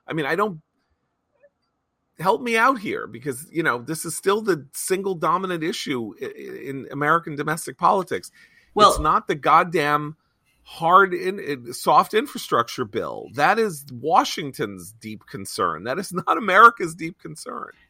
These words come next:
Speaker 2: But in the absence of effective messaging from the administration and a, and unified messaging from its scientists in the <laughs> administration,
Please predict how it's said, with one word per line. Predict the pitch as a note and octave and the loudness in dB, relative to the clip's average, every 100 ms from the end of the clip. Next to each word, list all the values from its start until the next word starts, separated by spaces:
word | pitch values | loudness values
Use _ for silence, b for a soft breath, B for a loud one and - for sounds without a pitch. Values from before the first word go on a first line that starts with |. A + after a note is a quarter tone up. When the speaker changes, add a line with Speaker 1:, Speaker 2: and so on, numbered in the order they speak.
| - | -4
Speaker 2:
But | F#3 | 0
in | F#3+ | 0
the | F#3 F3 | 0 2
absence | C3 D3+ - F#3+ F#3 - | 4 4 2 -6 -6 -6
of | C#3+ C#3 | -8 -8
effective | C#3 C#3 C3+ - B2+ | -6 -6 -6 -6 -2
messaging | C#3 F#3 F#3 C#3 A#2+ B2 C3 | 2 2 0 -4 -4 -6 -2
from | D#3 D3+ | 2 2
the | D3 C#3+ | 2 -2
administration | C3 C3 C3+ C3+ C3+ B2+ C3 B2 | 0 0 0 -2 -4 -2 -4 -4
and | - C#3 C3+ | 0 2 2
a, | C3 C3 - | 0 -4 -2
and | C3+ C3 A#2+ | -2 -2 -2
unified | E3 A#3+ C#4+ C#4 D#3 C3 A#2 | 0 4 4 6 6 6 4
messaging | B2+ C3+ C#3+ C3+ C3 B2 | 0 0 -2 -2 -2 -2
from | C#3+ C3+ A#2+ | 0 0 0
its | D3 C#3+ - - | -2 -2 -10 0
scientists | D#3+ D#3+ D#3+ D3+ C3+ C3 - - | 2 2 2 0 -2 -4 -8 -2
in | C#3 | 0
the | B2 B2+ | 2 0
<laughs> | |
administration, | B2 C3+ - - E3+ F3 E3+ D#3 C#3+ | 0 0 0 0 0 0 0 -2 -4